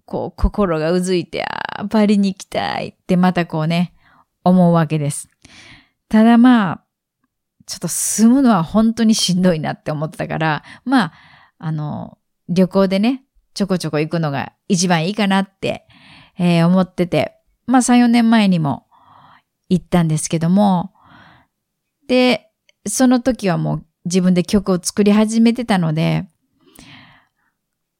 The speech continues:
こう自分のね、行ったところの旅の思い出を曲にできるってすごくいいなって、えー、思い、まあ、パリの思い出、フランスの思い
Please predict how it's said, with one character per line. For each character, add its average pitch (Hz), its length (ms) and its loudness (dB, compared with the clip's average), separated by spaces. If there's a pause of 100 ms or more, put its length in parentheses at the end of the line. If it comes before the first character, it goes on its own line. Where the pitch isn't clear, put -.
(180)
こ 156 200 -6
う - 20 0
自 165 220 0
分 214 180 6
の 226 80 6
ね、 240 320 4 (180)
行 311 160 -4
っ - 20 -20
た 254 180 -2
と 202 120 -6
こ 180 140 -4
ろ 170 100 -4
の 160 280 -8 (320)
旅 240 260 2
の 247 160 8
思 240 220 6
い 240 60 4
出 226 160 2
を 214 100 -2
曲 226 300 -2
に 214 120 2
で 214 120 -2
き 214 140 -6
る 208 80 -2
っ 202 40 -6
て 151 580 -4
す - 240 -6
ご 190 120 0
く 156 380 -6 (160)
い 180 160 2
い 180 40 4
な 190 140 4
っ - 200 -6
て、 147 320 -8 (640)
え 170 260 2
ー、 170 40 2
思 185 180 4
い、 170 220 -2 (1300)
ま 175 100 -2
あ、 - 20 0
パ 190 160 2
リ 185 100 2
の 165 140 0
思 170 200 0
い 180 100 0
出、 170 340 2
フ 180 120 -4
ラ 180 140 4
ン 175 80 2
ス 180 140 -2
の 175 160 2
思 196 240 4
い 170 240 -4